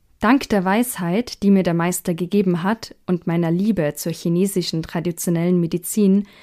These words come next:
entwickelte sich meine Laufbahn sehr erfolgreich.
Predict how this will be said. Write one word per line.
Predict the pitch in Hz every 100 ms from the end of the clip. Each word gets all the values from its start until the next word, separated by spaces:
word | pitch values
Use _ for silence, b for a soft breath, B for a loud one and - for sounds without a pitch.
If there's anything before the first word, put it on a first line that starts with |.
| B B
entwickelte | 220 202 - 262 302 294
sich | 254 262 -
meine | 196 180
Laufbahn | 165 160 170 - 190 196
sehr | 190 220 233
erfolgreich. | 202 - 202 208 - 139 143 - -